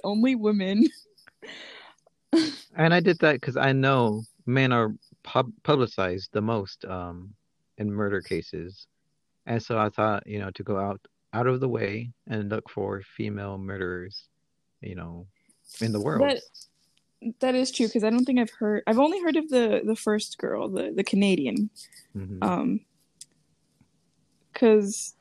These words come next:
Speaker 1: yeah, like, every time people bring up killers or, like, Ted Bundy and Jeffrey Dahmer and all those, you know, the most, uh, well-known cases.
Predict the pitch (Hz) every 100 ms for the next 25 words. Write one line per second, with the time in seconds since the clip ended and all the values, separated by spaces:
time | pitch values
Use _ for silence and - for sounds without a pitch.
0 | _ 208 262 233 208 196 202 233 262 240
1 | 202 208 214 208 202 - 196 190 - 214
2 | 202 196 202 190 185 - 294 254 - 269
3 | 269 262 233 214 202 196 185 185 190 -
4 | 220 - 226 214 214 208 190 180 185 185
5 | 202 202 202 202 - - _ _ _ _
6 | 254 226 - - 262 202 190 190 - 175
7 | - - _ _ _ _ _ _ - 202
8 | 190 175 180 175 160 180 - 180 190 -